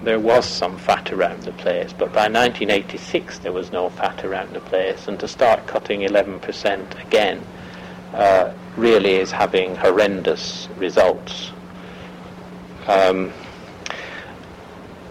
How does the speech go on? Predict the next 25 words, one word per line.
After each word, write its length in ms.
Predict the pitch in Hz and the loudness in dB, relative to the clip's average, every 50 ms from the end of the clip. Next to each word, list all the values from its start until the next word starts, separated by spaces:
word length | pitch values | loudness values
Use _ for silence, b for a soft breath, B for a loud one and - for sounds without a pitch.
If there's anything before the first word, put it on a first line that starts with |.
| - - - - - - - - - - - - | -18 -18 -18 -18 -18 -16 -16 -16 -16 -12 -4 0
I 120 | 156 165 | 0 2
think 280 | - - 185 180 - - | 4 4 4 4 4 2
Chris 300 | - - 135 - - - | 6 6 6 6 6 4
was 140 | 156 147 - | 4 4 4
so 260 | - - 180 170 156 | 6 8 8 8 8
successful 920 | - - 156 117 - - - - 160 147 - - - - - 92 85 85 92 | 6 4 4 4 2 0 0 2 2 2 2 -2 -6 -2 0 0 2 2 0
in 180 | 95 101 98 | -2 -2 -2
his 200 | 101 101 95 101 | -4 -4 0 4
early 280 | 117 117 113 107 107 110 | 6 6 6 6 4 2
years 540 | 107 107 113 110 104 101 95 90 87 - 98 | 2 4 4 4 6 6 4 4 2 0 -2
of 140 | 98 92 | 0 2
alerting 880 | 104 104 101 104 117 123 127 127 123 - - - 107 95 92 92 90 90 | 2 2 2 6 8 8 8 8 8 4 2 -4 -6 -6 -6 -8 -12 -10
people 380 | - - 101 95 90 87 95 95 | -4 -2 -2 -2 -4 -4 -4 -4
in 120 | 92 92 | -4 0
Bodley 400 | 90 95 92 92 - - 71 78 - | 2 2 4 2 2 0 -6 -10 -10
to 120 | - 101 | -10 -10
the 100 | 90 92 | -10 -10
problem 540 | - - - 98 92 90 - 87 87 87 90 | -10 -4 0 0 0 0 -2 -10 -12 -10 -10
and 120 | 90 92 | -10 -10
in 140 | 92 92 90 | -10 -12 -10
the 80 | 92 95 | -10 -8
university 680 | 92 90 90 90 87 92 92 90 90 - - - - | -8 -8 -6 -6 -2 0 0 0 0 -2 -6 -12 -14
to 120 | - - 90 | -14 -12 -12
the 140 | 92 87 - | -12 -12 -8
problem 520 | - - 92 90 87 - 85 85 87 | -4 -2 -2 -2 -2 -2 -8 -8 -8